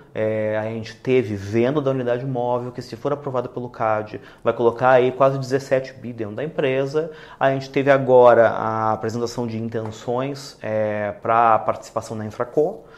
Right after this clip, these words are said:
E as coisas estão progredindo a contento. Em breve teremos os resultados do quarto trimestre,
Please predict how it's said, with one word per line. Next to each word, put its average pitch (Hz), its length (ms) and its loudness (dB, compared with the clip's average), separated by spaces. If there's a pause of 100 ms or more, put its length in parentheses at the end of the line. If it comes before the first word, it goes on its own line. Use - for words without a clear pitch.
(320)
E - 20 2
as 175 80 0
coisas 208 320 0
estão 196 480 -2
progredindo 175 760 -6 (260)
a 123 80 -12
contento. 117 640 -6
Em 117 80 -2
breve 107 300 -4
teremos 101 400 -8
os 85 40 -16
resultados 104 320 -8
do 110 140 -6
quarto 127 280 -2
trimestre, 151 520 -8